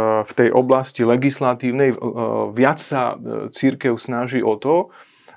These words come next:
aby mali nea-, nejakú, nejaký rámec legislatívny. A za, za ten teda zo-,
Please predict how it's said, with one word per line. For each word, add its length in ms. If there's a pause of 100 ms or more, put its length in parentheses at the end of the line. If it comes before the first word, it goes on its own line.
aby 460
mali 280
nea-, 320
nejakú, 800 (400)
nejaký 320
rámec 560
legislatívny. 880 (720)
A 160
za, 160
za 240
ten 160
teda 240
zo-, 160